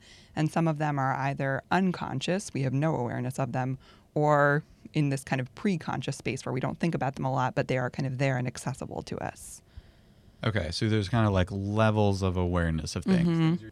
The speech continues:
Speaker 1: But I think then we think of things that are driving people's behavior that kind of produce these patterns in their lives that only become evident over time.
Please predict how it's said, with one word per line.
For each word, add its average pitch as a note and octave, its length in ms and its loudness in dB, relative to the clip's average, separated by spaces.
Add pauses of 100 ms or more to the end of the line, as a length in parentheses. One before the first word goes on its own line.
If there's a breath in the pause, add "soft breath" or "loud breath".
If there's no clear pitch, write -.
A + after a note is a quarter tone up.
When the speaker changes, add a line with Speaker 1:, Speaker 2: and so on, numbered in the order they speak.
(260 loud breath)
Speaker 1:
But F3+ 80 6
I F3+ 60 8
think F3 220 2
then F3+ 180 6
we D#3+ 80 4
think D3+ 200 0
of C3+ 120 2
things D#3+ 320 2
that D3 80 2
are C#3 60 4
driving C#3+ 380 2
people's C#3 360 -2
behavior C#3+ 1040 0 (160)
that D3 100 0
kind - 160 -2
of - 80 -4
produce D3+ 300 2
these - 180 -4
patterns C#3+ 480 0
in C#3 80 -2
their C3+ 120 0
lives C3+ 380 0
that - 200 0 (760 loud breath)
only C#3+ 220 2
become C3+ 300 -2
evident C3+ 340 0
over B2+ 160 -2
time. C3 640 -2